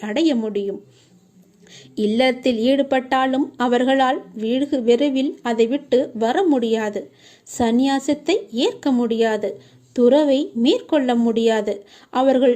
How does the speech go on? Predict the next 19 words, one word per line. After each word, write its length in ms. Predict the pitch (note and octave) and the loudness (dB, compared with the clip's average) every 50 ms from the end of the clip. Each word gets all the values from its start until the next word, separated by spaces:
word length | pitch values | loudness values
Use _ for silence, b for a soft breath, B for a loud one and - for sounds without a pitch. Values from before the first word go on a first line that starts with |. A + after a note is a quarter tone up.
| A#3+ - | 0 -6
சந்நியாசம் 680 | - A#3 G#3 G3+ G#3+ A#3 C4 C#4 C#4+ C#4 - C#4+ B3 A#3 | -8 -6 -4 -2 -2 0 0 0 0 0 -2 -2 -2 0
வேண்டும் 400 | A3 C4 E4+ G4+ F#4 F4+ E4 D4+ | 2 2 4 4 4 6 6 6
என்று 280 | D4+ D4 C#4+ C#4+ - C#4+ | 6 6 4 4 2 2
வந்தாலும் 580 | C4 C4+ C#4 C#4 C#4 D4+ D4+ D4+ D4 D#4 - - - | 2 4 4 4 4 4 2 2 2 2 0 -2 -2
அவர்களுடைய 500 | - D#4+ F4+ F4+ D#4+ E4 D#4 C#4 C#4 C#4 | 0 2 2 4 4 4 4 4 2 2
முழு 300 | B3+ B3+ C4 C#4 D#4+ G#4 G4+ | 2 4 4 6 6 6 6
நினைப்புமே 640 | D#4+ C#4 C#4 D4 F4+ G4+ G4+ - E4+ D#4 D#4 D4+ C#4 D4 G4 B B B B B | 6 4 4 4 2 2 2 2 4 4 4 4 4 2 0 B B B B B
அவர்கள் 400 | - C4 C#4 C4+ B3 C4+ B3 - | -2 0 0 2 0 0 0 0
இல்லறத்தை 560 | - A#3+ A#3+ E4 A#4 A4 F#4 E4 E4 - C4+ B3 | 0 0 0 2 2 2 0 0 -2 -2 -2 0
மட்டுமே 440 | A#3+ A#3+ A#3 A#3 - A#3 A#3 A#3 A3+ | 0 0 -2 -2 -2 0 0 0 0
நினைத்து 380 | A3 A3+ C4 F4+ F#4 - C#4 | 0 0 -2 -2 -2 -2 -4
கொண்டிருக்கும். 720 | B3 - B3 A#3 A3+ A3 A3+ A3 G#3+ G3+ G3+ - G3 G3 - b b b b b b b b - | -2 0 0 0 2 2 2 0 0 -4 -6 -6 -8 -8 -10 b b b b b b b b -10
அதனால் 480 | F#3 F#3 G3 G#3+ A3+ A#3+ A3+ A#3 C4+ - - A3 | -8 -4 -2 0 0 0 0 -2 -4 -6 -6 -4
யாருக்கு 640 | A3 G#3+ G3+ G#3+ A#3+ C4+ C4+ C4 C4 - - A#3+ A#3 - | -4 -2 -2 0 0 0 -2 -2 -4 -4 -6 -6 -4 -4
யார் 320 | - - G#3+ G#3 A#3 B3+ B3+ | -4 -4 -2 -2 -2 -4 -4
இறைவன் 440 | A3 A3 A#3 C4+ C#4+ C#4 C#4+ C4 A#3+ | -2 -2 0 0 0 0 0 -2 -4
அந்த 260 | A#3 A3 A3+ A3+ A3 A3+ | -4 -4 -4 -2 -2 -2
அருளை 340 | G3+ G3+ A#3+ C4+ D4 C#4 C4+ | -2 0 0 2 2 2 0
கொடுக்கிறாரோ 720 | C4+ - C#4 C4 C#4 C#4 - C#4+ C#4 C#4 C#4 C#4 C#4 C#4+ | 0 -2 -2 -2 -2 -2 -2 -2 0 2 2 2 2 0